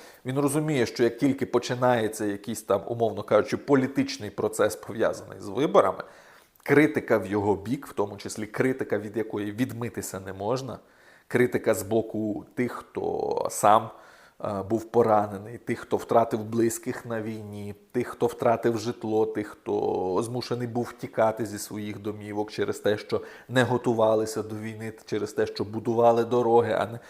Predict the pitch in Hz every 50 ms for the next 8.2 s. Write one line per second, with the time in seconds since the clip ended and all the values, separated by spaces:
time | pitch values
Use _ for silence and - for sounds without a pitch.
0 | - - - _ - 117 107 107 104 120 117 113 110 107 107 107 113 - - 117
1 | 113 113 110 113 113 110 - - - 110 104 104 110 113 113 110 110 107 - -
2 | - - _ - 117 - - 123 113 127 151 151 151 - 160 143 139 147 139 139
3 | 127 123 123 127 - - 131 - - 127 123 - - 185 175 151 - - 135 -
4 | - 151 - 135 127 - 151 165 180 175 160 131 123 113 - - 127 120 127 131
5 | 139 139 131 104 73 - - - - _ _ _ - - - _ - - - 143
6 | 139 139 139 - 123 - - 113 - - 123 117 117 120 120 135 151 165 156 123
7 | 120 110 107 107 - - 98 95 - 107 98 101 98 - - 104 104 - 104 107
8 | 107 110 - -